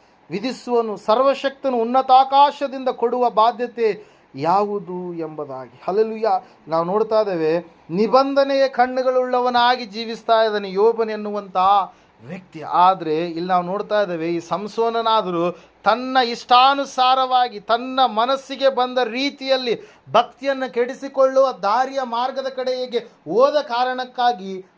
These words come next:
ಬಲಹೀನನಾಗಿ ಹೋದ ಪ್ರಿಯರೇ. ಇಲ್ಲಿ ನಾವು ನೋಡ್ತಾ ಇದ್ದೇವೆ, ದೇವರ ವಾಕ್ಯ ಹೇಳ್ತಾ, ಸತ್ಯವೇದ ಹೇಳ್ತಾ ಇದೆ, ನಾವು ಯೇಸುವನ್ನು ನೋಡುವ ಕಣ್ಣುಗಳುಳ್ಳವರಾಗಿ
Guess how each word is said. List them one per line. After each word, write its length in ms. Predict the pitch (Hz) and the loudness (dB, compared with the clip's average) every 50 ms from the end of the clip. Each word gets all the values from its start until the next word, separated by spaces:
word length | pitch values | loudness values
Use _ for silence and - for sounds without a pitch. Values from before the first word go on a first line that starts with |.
| _ - | _ -4
ಬಲಹೀನನಾಗಿ 1000 | 156 180 220 226 214 220 233 240 254 254 247 240 226 220 220 196 196 175 165 196 | -2 -2 -2 -4 -6 -10 -10 -8 -6 -6 -6 -4 -4 -4 -4 -6 -10 -12 -10 -8
ಹೋದ 280 | 190 185 190 190 190 | -6 -6 -6 -8 -10
ಪ್ರಿಯರೇ. 300 | 170 - 180 180 180 175 | -12 -12 -12 -12 -10 -10
ಇಲ್ಲಿ 140 | 175 175 170 | -10 -10 -8
ನಾವು 140 | 175 170 170 | -8 -8 -8
ನೋಡ್ತಾ 340 | 175 190 196 190 196 196 190 | -8 -12 -12 -8 -6 -6 -6
ಇದ್ದೇವೆ, 200 | 185 180 180 147 | -6 -8 -8 -8
ದೇವರ 180 | 175 180 185 | -8 -6 -4
ವಾಕ್ಯ 300 | 190 185 190 185 185 196 | -4 -4 -4 -4 -8 -10
ಹೇಳ್ತಾ, 200 | 190 180 185 185 | -12 -10 -10 -12
ಸತ್ಯವೇದ 400 | 175 - 180 180 - 190 185 185 | -12 -12 -12 -12 -10 -10 -10 -8
ಹೇಳ್ತಾ 320 | 185 190 185 180 185 180 175 | -6 -6 -6 -6 -4 -4 -4
ಇದೆ, 420 | 170 151 156 160 156 156 - - _ _ | -2 -2 -2 -4 -4 -6 -10 -18 _ _
ನಾವು 580 | 131 135 147 156 175 185 190 196 175 165 160 156 | -2 0 2 4 6 6 4 4 2 -2 -4 -4
ಯೇಸುವನ್ನು 680 | 151 147 165 185 185 180 - 190 185 185 180 180 180 | -4 -4 -6 -6 -6 -8 -12 -10 -10 -8 -8 -8 -8
ನೋಡುವ 360 | 175 165 165 165 165 165 160 | -8 -8 -8 -8 -6 -8 -8
ಕಣ್ಣುಗಳುಳ್ಳವರಾಗಿ 1300 | 160 165 - 165 165 165 165 156 160 160 160 160 156 156 151 147 147 147 143 143 143 143 147 156 147 151 | -10 -10 -12 -12 -10 -10 -10 -8 -6 -6 -6 -6 -6 -6 -4 -4 -2 -4 -4 -6 -6 -8 -10 -10 -10 -10